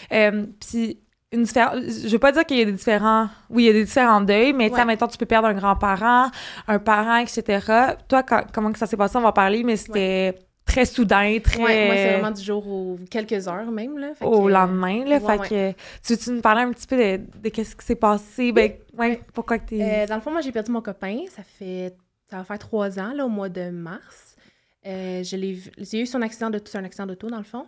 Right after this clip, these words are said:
Speaker 1: Ouais.
Speaker 2: C'est le onze février, ça, je me rappelle, là. Je partais travailler, puis l'après-midi, il me dit : « Ah, je m'en vais chez nous, tu sais, on va se voir tantôt. » Je suis comme : « OK, c'est bon. » Puis dans le temps du couvre-feu aussi, c'était vraiment beaucoup covid. Fait que ça, ça a vraiment pas aidé, là, mais,
Speaker 1: Ouais.
Speaker 2: euh,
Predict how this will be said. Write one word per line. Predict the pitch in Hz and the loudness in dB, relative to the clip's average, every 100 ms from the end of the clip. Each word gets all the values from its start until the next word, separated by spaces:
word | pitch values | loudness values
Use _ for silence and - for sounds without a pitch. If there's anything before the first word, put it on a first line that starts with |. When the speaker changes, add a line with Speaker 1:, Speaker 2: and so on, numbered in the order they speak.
| - | -6
Speaker 1:
Ouais. | 226 226 - | -2 -2 -4
Speaker 2:
C'est | 220 | -10
le | 196 - | -10 -8
onze | 220 226 | -8 -6
février, | 226 190 196 | -6 -8 -10
ça, | 202 | -12
je | |
me | 190 | -12
rappelle, | 165 165 170 214 | -14 -14 -14 -12
là. | 226 | -14
Je | 220 | -12
partais | 190 - | -12 -10
travailler, | 240 233 208 202 202 311 | -8 -6 -4 -4 -6 -10
puis | - | -10
l'après-midi, | 196 - 196 185 | -12 -8 -10 -8
il | 208 | -10
me | 202 | -10
dit : « | |
Ah, | 220 277 285 269 | -10 -10 -10 -8
je | |
m'en | 240 | -10
vais | 208 226 226 220 | -8 -8 -8 -8
chez | 214 220 | -8 -6
nous, | 214 214 | -4 -4
tu | 220 | -6
sais, | |
on | 214 | -12
va | 190 | -12
se | 185 | -12
voir | 196 | -12
tantôt. » | 196 185 190 196 - | -12 -14 -12 -12 -14
Je | - | -18
suis | |
comme : « | 294 330 | -14 -12
OK, | 330 | -10
c'est | 277 | -8
bon. » | 226 233 _ _ _ _ _ _ | -10 -12 _ _ _ _ _ _
Puis | 214 | -14
dans | |
le | 202 | -10
temps | 214 | -10
du | 226 | -10
couvre-feu | - 202 190 185 220 | -12 -12 -10 -10 -12
aussi, | 214 | -10
c'était | 277 202 | -10 -8
vraiment | 180 190 | -8 -8
beaucoup | 196 196 233 | -10 -12 -14
covid. | - 190 185 254 277 - _ _ _ _ _ - | -8 -6 -6 -8 -10 -14 _ _ _ _ _ -20
Fait | |
que | 170 | -20
ça, | 196 | -18
ça | |
a | 180 | -16
vraiment | 180 175 175 | -14 -14 -12
pas | 180 | -10
aidé, | 170 165 | -10 -10
là, | 240 311 285 | -10 -8 -4
mais, | 220 | 0
Speaker 1:
Ouais. | 233 233 233 | 2 2 2
Speaker 2:
euh, | 226 | 0